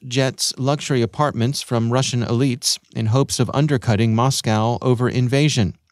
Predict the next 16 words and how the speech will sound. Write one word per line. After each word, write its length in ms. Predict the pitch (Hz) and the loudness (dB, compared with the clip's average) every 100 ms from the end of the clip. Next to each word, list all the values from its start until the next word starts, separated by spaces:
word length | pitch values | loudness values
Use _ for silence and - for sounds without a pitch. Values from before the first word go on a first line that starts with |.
| _ | _
end 120 | - 98 | -10 -2
quote. 340 | 123 101 - - _ _ _ _ _ - | 0 0 -2 -12 _ _ _ _ _ -2
Punishing 440 | 113 110 - 107 | 0 0 2 2
the 100 | 101 | 2
oligarchs 680 | - 120 110 98 98 113 - | 2 2 2 2 2 0 -4
was 180 | 104 95 | -4 -2
one 160 | 104 110 | -2 0
of 80 | |
the 80 | 98 | -2
talking 420 | - 147 147 107 | -2 -2 0 -2
points 440 | 90 - 98 127 - | -2 -2 -2 -2 -2
in 160 | 101 | 0
U 100 | 110 | 2
S 140 | 107 101 | 0 -2
President 460 | - 107 110 98 | -2 -2 0 -2
Biden's 500 | - 117 107 104 92 | 0 2 2 0 0